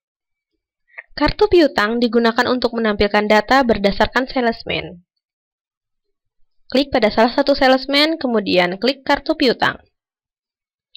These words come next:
Maka akan muncul window baru seperti berikut.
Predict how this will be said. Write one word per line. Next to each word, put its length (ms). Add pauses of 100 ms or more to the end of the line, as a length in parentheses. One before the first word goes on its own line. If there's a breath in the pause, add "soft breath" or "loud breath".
(340 loud breath)
Maka 320
akan 160
muncul 320
window 320
baru 240
seperti 400
berikut. 320